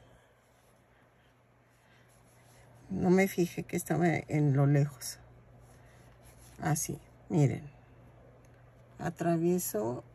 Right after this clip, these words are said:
el punto y atravieso la patita.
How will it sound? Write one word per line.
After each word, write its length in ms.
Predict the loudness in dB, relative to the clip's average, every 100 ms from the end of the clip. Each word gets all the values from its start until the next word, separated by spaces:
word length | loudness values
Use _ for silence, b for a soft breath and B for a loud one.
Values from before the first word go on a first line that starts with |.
| -20 -20 -20 -20 -20 -12
el 220 | -6 -4
punto 580 | -4 -2 -2 -2 -4 -6 -8 -20 -20 -20 -20 _ _ _ _ _ _ _ _ _ _ -8
y 120 | -6
atravieso 640 | -4 -4 -2 -2 -2 -2
la 160 | -2 -2
patita. 500 | -6 -8 -10 -12